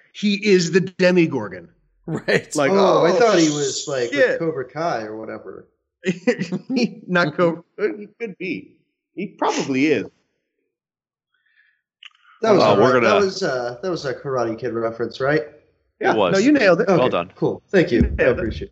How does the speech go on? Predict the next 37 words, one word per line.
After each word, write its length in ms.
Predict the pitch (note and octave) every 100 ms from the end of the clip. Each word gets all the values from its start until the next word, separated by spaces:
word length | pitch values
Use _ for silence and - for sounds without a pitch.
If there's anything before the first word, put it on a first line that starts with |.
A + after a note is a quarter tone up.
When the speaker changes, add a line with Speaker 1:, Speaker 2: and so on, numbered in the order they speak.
| _
Speaker 3:
it. 60 | _
Yeah, 140 | F#3+ G3+
all 60 |
right. 280 | B3+ A3 G#3 - - -
All 120 | F4+
right. 300 | E4+ C3+ F#2 - - - _ _
Speaker 4:
And, 160 | A2+ A2+
Speaker 3:
All 60 | F#4+
Speaker 4:
and 100 | -
Speaker 3:
right. 140 | F#4
Speaker 4:
tune 160 | D3+ C3
in 160 | A2+
next 300 | A2+ B2 -
week 240 | G#2 F#2+ F#2
as 220 | F#2 F2+
we 220 | F#2 F2
dissect 840 | E2+ F#2+ F2+ - F#2+ F2+ - -
the 340 | E2+ E2+ E2+ B1
entire 680 | E2+ D#2+ F2+ F2+ F2 D#2+ - _ _ _ _ _ _ _ _ _ -
ending 520 | G#2+ G2+ F2+ E2+ E2+ - _ _ - -
and, 320 | F2 E2 D#2+
uh, 300 | E2 D#2 E2 - -
entirety 400 | F2+ F#2 F2+ E2+
of 80 | D#2+
the 60 |
season 400 | - G2 F2+ D#2+
of 100 | D#2
season 300 | - E2 D#2
two 140 | D2+ D2+
of 40 |
Stranger 300 | - E2 D2+
Things, 380 | - D#2 E2 - _ _ _ -
along 300 | F2 E2+ E2
with 120 | D#2
some 140 | - D3
Speaker 1:
Yes. 120 | A2+
Speaker 4:
Thor. 360 | F2 D#2+ D#2